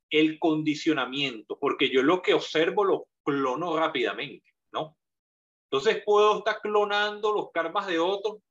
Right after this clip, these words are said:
clono sus actitudes, clono su manera de vestir, clono sus ambiciones, clono todo. El ser humano es un clonador,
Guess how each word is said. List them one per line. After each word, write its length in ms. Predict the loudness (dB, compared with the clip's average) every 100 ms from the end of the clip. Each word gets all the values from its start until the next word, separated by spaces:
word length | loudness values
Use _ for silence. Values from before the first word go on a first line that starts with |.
| -4
clono 380 | 2 2 2
sus 200 | -2 0
actitudes, 880 | 0 -2 -4 -4 -4 -2 0 -2 -4 _ _ _
clono 360 | 0 0 0 -4
su 300 | -6 -8 -8
manera 360 | -4 0 2 2
de 60 | 2
vestir, 460 | 0 -2 -4 -4 -8 _ _ _ _ 2
clono 380 | 4 4 2
sus 200 | 2 2
ambiciones, 680 | 2 0 -2 0 0 0 -4
clono 400 | 0 2 2 0
todo. 460 | 0 2 2 0 -6 _
El 100 | -8
ser 160 | -2 -2
humano 440 | 0 0 -2 -4
es 60 | -6
un 180 | -14
clonador, 720 | -8 0 0 0 0 0 -2